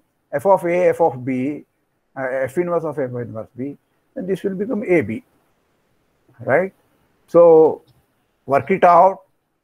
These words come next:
I have already indicated how to do that. Okay, so you have to use one by C one and one by C two.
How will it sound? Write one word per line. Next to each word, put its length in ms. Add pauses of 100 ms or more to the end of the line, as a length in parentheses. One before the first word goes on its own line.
(1040)
I 80
have 320
already 300
indicated 460
how 300
to 100
do 140
that. 420 (1160)
Okay, 360 (640)
so 100
you 160
have 160
to 60
use 380
one 200
by 160
C 160
one 180
and 140
one 180
by 160
C 240
two. 380